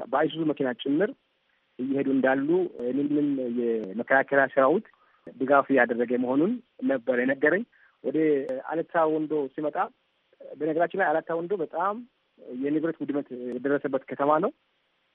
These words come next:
ግን የሰው ህይወት ላይ ምንም ጉዳት አልደረሰም። በርካቶች ግን ከቦታው ከስጋት የተነሳ ወደ ሐዋሳም ወደ ሌሎች ቦታዎችን መንቀሳቀሳቸውን ጠቅሶ ዛሬ ግን አንጻራዊ ሰላም መስፈኑን የክልሉ ቤተ መስተዳድር መጥቶ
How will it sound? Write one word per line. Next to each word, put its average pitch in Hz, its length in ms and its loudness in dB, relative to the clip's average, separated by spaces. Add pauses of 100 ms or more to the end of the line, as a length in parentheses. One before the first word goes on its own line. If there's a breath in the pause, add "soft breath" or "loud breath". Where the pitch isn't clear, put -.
(140)
ግን 147 180 2 (160)
የሰው 139 240 0
ህይወት 156 260 0 (300)
ላይ 123 220 4 (180)
ምንም 131 300 0
ጉዳት 120 220 -2
አልደረሰም። 143 560 0 (380)
በርካቶች 127 600 -2
ግን 190 160 4 (120)
ከቦታው 160 420 4 (540)
ከስጋት 143 460 -2
የተነሳ 131 260 -8 (580 soft breath)
ወደ 113 140 -2
ሐዋሳም 127 380 2
ወደ 127 120 -8
ሌሎች 160 280 -4
ቦታዎችን 127 520 -6 (480)
መንቀሳቀሳቸውን 127 840 -6
ጠቅሶ 139 240 -8 (720)
ዛሬ 147 260 4
ግን 202 140 -4 (380)
አንጻራዊ 143 420 -2
ሰላም 90 280 -12 (340)
መስፈኑን 110 460 -8 (420 soft breath)
የክልሉ 147 340 -2
ቤተ 147 180 0
መስተዳድር 143 420 2
መጥቶ 143 200 -2